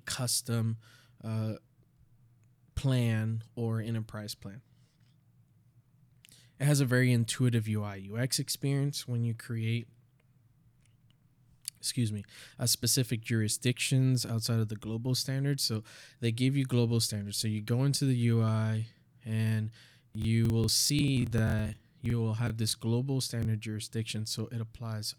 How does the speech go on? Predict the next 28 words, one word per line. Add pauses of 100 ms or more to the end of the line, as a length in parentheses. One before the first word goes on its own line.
(160)
all
the
different
types
of, (560)
uh,
laws
in
terms
of
privacy
from
G
D
D, (360)
uh,
G
D (380)
P
R,
financial
healthcare,
C
C
P
A
or
C